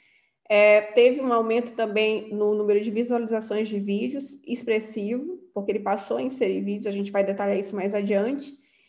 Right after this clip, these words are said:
e um número crescente de comentários, a média de comentário passou de oito ponto quatro pra quatorze, né? No Brasil, houve um movimento inverso. O Ministério da Saúde reduziu a publicação de conteúdo no mesmo período,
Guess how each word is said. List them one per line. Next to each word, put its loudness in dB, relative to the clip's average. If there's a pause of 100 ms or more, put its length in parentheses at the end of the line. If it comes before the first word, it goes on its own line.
(200)
e 0 (120)
um -2
número 0
crescente 0
de -2
comentários, 0
a 2
média 2
de -8
comentário -2
passou -4
de -2
oito -2
ponto -6
quatro -4
pra -6
quatorze, -6 (300)
né? -8 (960)
No 2
Brasil, 4
houve 6
um 2
movimento -2
inverso. 2
O -6
Ministério 0
da 2
Saúde -2
reduziu 0
a -2
publicação -4
de -8
conteúdo -4
no -2
mesmo -2
período, -2